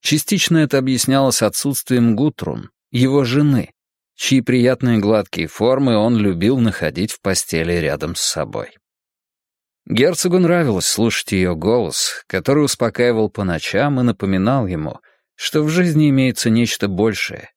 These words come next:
чем сиюминутные тревоги. Этой ночью он постоянно просыпался и снова входил в навязчивый и хрупкий сон. Его старший сын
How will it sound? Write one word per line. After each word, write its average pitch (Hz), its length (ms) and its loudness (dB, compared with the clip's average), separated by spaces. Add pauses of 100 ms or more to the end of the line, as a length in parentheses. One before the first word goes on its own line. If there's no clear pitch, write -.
чем 123 220 2
сиюминутные 95 840 0
тревоги. 82 640 -4 (1500)
Этой 170 240 4
ночью 190 380 2
он 170 100 2
постоянно 147 640 2
просыпался 120 880 -2
и 135 160 0
снова 117 580 2
входил 104 540 -2
в 117 80 0
навязчивый 104 760 0
и - 20 -2
хрупкий - 520 -6
сон. - 400 -6 (840)
Его 120 260 2
старший 127 440 0
сын 123 440 0